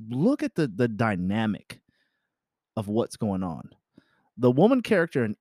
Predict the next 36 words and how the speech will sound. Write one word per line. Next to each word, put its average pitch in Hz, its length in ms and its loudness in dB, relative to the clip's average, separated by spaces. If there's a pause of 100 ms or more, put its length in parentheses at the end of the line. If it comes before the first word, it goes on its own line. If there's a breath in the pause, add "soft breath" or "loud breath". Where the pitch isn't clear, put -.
any 240 240 0
fucking 202 360 0
movie 143 360 4
is 107 160 -2
n-, 107 140 -4 (160)
probably 156 600 0
true. 98 380 -4 (720)
There's 120 240 0
more 139 280 4 (100)
accuracy 113 760 -4 (340 soft breath)
to 113 100 0
the, 107 60 -2
"Yeah, 104 180 -2
that's 98 240 -6
how 107 140 -2
women 98 260 -4
are." 80 260 -10 (280)
That 95 100 -10
I 117 80 -4
can 127 160 -2
believe 120 360 0
that 104 220 -2
character, 90 540 -6 (380)
right? 98 180 -6
In 113 200 -8
any 214 180 2
situation, 135 680 -4 (380 soft breath)
right? 101 160 -2
The 117 80 0
males, 190 480 0
the 123 100 2
males 147 460 2
always, 156 480 -4 (1000)
they're 226 100 -6
always, 285 260 -6
like, 233 320 -4